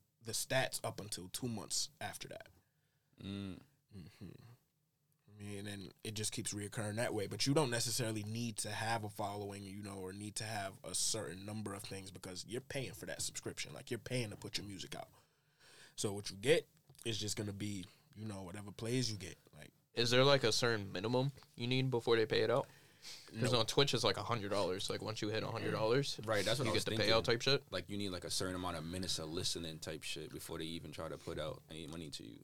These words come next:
Speaker 1: So, nah, and I'm, I'm not gonna just give the free promo of my distribution because I'm not necessarily super excited about them. But that being said,
Speaker 3: Fuck them niggas.
Speaker 1: um,
Speaker 2: Gangster.
Speaker 1: for real. Um, but that being said, nah.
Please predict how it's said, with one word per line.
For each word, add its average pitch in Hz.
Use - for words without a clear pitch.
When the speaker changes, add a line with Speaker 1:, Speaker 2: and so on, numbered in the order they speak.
Speaker 1:
So, 120
nah, 110
and 110
I'm, 110
I'm 113
not 90
gonna 107
just 104
give 107
the 101
free 110
promo 104
of 101
my 98
distribution 101
because 98
I'm 107
not -
necessarily 104
super -
excited 95
about 95
them. 95
But 135
that 117
being 110
said, 107
Speaker 3:
Fuck 131
them 107
niggas. 95
Speaker 1:
um, 104
Speaker 2:
Gangster. -
Speaker 1:
for 104
real. 101
Um, 120
but 123
that 135
being 117
said, 110
nah. 117